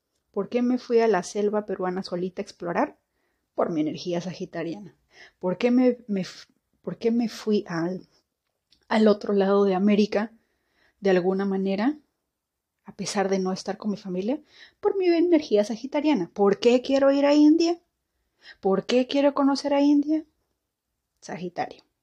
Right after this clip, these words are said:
¿Por qué les enseño todo lo que les enseño? Por Sagitario. ¿Verdad? Dicho sea de paso, yo digo,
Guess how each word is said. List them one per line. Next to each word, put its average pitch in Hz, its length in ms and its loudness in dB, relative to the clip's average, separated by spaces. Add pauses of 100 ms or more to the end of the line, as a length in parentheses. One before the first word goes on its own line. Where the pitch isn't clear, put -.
(880)
¿Por 196 300 4
qué 233 180 0
les 240 200 2
enseño 190 480 -2
todo 240 420 2
lo 262 120 0
que 269 140 -6
les 269 200 -2
enseño? 277 540 0 (1600)
Por 180 180 -4
Sagitario. - 640 -16 (1160)
¿Verdad? 196 380 -4 (1120)
Dicho 196 260 -8
sea 175 200 -8
de 175 100 -8
paso, - 400 -12
yo 190 120 -4
digo, 190 400 -2